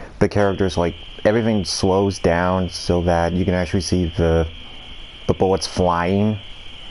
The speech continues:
Well, that's what this is.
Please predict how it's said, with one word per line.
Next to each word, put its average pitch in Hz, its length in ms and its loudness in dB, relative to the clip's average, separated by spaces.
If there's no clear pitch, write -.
Well, 98 440 4
that's 131 280 2
what 185 140 2
this 104 320 -2
is. 85 580 0